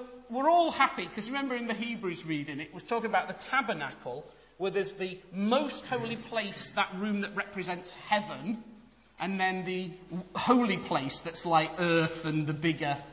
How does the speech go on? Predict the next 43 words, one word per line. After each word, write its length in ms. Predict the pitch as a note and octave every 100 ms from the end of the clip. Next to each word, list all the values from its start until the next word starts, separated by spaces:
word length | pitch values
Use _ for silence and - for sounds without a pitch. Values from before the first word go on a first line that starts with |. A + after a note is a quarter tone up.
| -
you 120 | E3 D3
know, 120 | A2+ - -
the, 180 | D3+ D#3 - -
so, 180 | B3+ A3+ - - - -
it, 140 | - -
there's 180 | B3 A3
this 220 | E4+ -
model 520 | C#4+ D4 D4 C#4 B3
of 120 | B3 A#3
the 80 |
universe. 540 | A#3 A#3+ G#3+ F#3 D#3 -
We're 120 | C4+
all 180 | D4+ D4+
happy 480 | D4+ B3 - E3 D3+
that 180 | F3 F#3
that's 240 | G#3+ -
what 100 | A3
the 60 | G3+
tabernacle 600 | G#3 G#3 F3 D#3 - F3+
is, 180 | D#3 D3+
yeah, 140 | C3
basically. 540 | C3 C#3 - C#3+ - -
And 140 | G#3+
it's 140 | G#3+ -
surrounding, 520 | G#3 E3+ D3+ C3+ B2 C3
you 80 | B2
know, 80 | G2+
if 180 | D3+ D3+
you 60 |
want. 220 | C#3 B2 A#2 - - - - - -
That's 540 | C#3+ A#3+ B3 - - -
a 60 | G3+
model 640 | G3 G3 G3 G3 F#3 - -
of 340 | E3+ E3+ D#3+
the 80 | E3+
creation. 680 | - F3 D#3 D3 - - - - - -
The 60 | -
heavens 460 | G3+ F#3 F#3+ G3
and 140 | F#3 E3
the 120 | D#3+
earth, 320 | C#3 B2 -
right? 260 | D3+ A3+ - - - - - - - - - - -
Yeah. 120 | D3